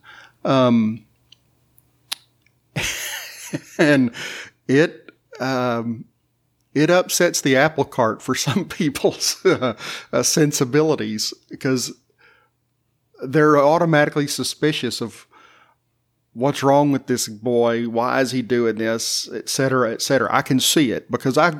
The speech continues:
I've lived this before too, but I can see it in their faces. And it's just a,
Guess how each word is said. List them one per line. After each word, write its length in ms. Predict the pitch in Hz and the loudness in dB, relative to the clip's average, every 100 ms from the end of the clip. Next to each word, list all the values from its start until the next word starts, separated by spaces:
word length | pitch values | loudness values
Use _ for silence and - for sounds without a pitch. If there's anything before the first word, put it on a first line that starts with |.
| - | 0
I've 260 | 139 135 | 0 2
lived 360 | 127 131 107 - | 2 2 0 -4
this 320 | 92 - - | -4 -4 -4
before 420 | 110 107 110 101 | -8 -8 -6 -6
too, 340 | 104 123 101 - - - - - _ | -4 -4 -6 -10 -20 -20 -20 -20 _
but 240 | - 117 131 | -6 0 2
I 80 | |
can 160 | 131 127 | 2 0
see 220 | - 170 | 0 2
it 80 | 143 | 2
in 80 | 117 | 0
their 120 | 110 | -2
faces. 640 | - 135 151 - 95 - - | 0 0 0 -4 -8 -10 -4
And 120 | 147 | -2
it's 120 | 139 | 0
just 280 | - 185 - | 0 0 0
a, 140 | 156 | -2